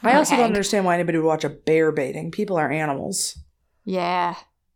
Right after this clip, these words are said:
Speaker 1: Actually,
Speaker 2: Yeah,
Speaker 1: people
Speaker 2: we just
Speaker 1: aren't
Speaker 2: sit
Speaker 1: as good as
Speaker 2: home and
Speaker 1: animals.
Speaker 2: listen to podcasts about them.
Speaker 1: Goddamn right we do.
Speaker 2: Yeah, we don't have to see that shit. Just have to li- <laughs>
Speaker 1: We have
Speaker 2: Yeah,
Speaker 1: to listen to
Speaker 2: we're
Speaker 1: it and
Speaker 2: s-
Speaker 1: make dick jokes about it.
Speaker 2: We're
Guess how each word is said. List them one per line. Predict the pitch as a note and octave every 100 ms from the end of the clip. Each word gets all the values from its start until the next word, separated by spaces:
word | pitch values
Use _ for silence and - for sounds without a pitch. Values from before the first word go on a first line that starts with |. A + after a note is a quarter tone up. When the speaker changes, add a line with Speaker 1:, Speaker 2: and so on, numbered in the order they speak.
| _ -
Speaker 1:
Actually, | G#3 G#3
Speaker 2:
Yeah, | E3+
Speaker 1:
people | E3
Speaker 2:
we | A3
just | F3+
Speaker 1:
aren't | E3+ E3+
Speaker 2:
sit | A3+
Speaker 1:
as | F#3+
good |
as | G3
Speaker 2:
home | A#3
and | A3
Speaker 1:
animals. | F3+ F#3
Speaker 2:
listen | G#3+ A3 F3
to | -
podcasts | - - G#3 G#3+ F#3 F3 -
about | A3 G3+ A3 A#3
them. | E3+ - - - - G3+
Speaker 1:
Goddamn | - G3 G#3 G3+ G#3 F3+
right | E3+ G#3
we | D#3
do. | D3+ B2+ E3 - - - _
Speaker 2:
Yeah, | A#3+ C4 F3+
we | G3
don't | G#3
have | G#3+
to | G#3+
see | F#3+ - A#3+ C#4
that | F#3 D#3
shit. | - D3+ - - _ _ _ _ _ _ - - - F#4+
Just | - A4
have | E3+
to | G#3
li- | G#3+ B3+ -
<laughs> | F#3+ G3 - - - - - - -
Speaker 1:
We | C4
have |
Speaker 2:
Yeah, | B3+ D4
Speaker 1:
to |
listen | B3 C#4+
to | D4+
Speaker 2:
we're | C#4+
Speaker 1:
it |
and | A#3+
Speaker 2:
s- | G#3
Speaker 1:
make | D#3+
dick | - D#4+
jokes | - G#3 F3 F#3
about | E3+ D#3 D#3
it. | D3+ -
Speaker 2:
We're | G#3+ D#4